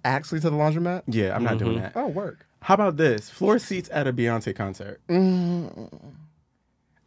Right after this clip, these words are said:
Speaker 2: I have to have, I'm gonna go first. I'm gonna be
Speaker 3: I
Speaker 2: on the floor.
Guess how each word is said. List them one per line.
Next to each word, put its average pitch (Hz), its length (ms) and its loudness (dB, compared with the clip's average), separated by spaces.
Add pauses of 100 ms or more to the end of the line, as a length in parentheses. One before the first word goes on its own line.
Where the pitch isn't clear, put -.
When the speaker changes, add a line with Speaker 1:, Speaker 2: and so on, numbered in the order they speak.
Speaker 2:
I 123 200 6
have 127 240 2
to 107 80 -2
have, 98 360 0
I'm 139 160 4
gonna 131 140 4
go 117 180 4
first. 123 460 0
I'm 139 200 6
gonna 131 200 4
be 120 160 4
Speaker 3:
I 294 400 0
Speaker 2:
on 123 200 6
the 117 80 2
floor. 117 400 -6